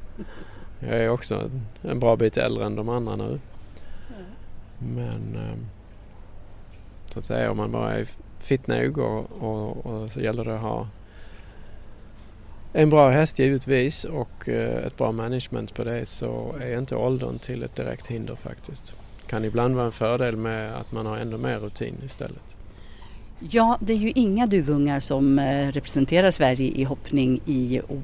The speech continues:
Speaker 2: S i år. Ni har bra med rutin allihopa. Spelar det väldigt stor roll när det kommer till kritan?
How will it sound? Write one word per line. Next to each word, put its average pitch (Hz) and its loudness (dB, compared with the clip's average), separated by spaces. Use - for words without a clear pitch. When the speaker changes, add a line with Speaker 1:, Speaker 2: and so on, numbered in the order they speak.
Speaker 2:
S - 0
i 147 0
år. 139 4
Ni 180 8
har 196 8
bra 151 8
med 196 6
rutin 143 2
allihopa. 135 0
Spelar 170 0
det - -2
väldigt 135 -2
stor - -6
roll - 0
när - 2
det - 0
kommer 170 2
till 135 -2
kritan? - -4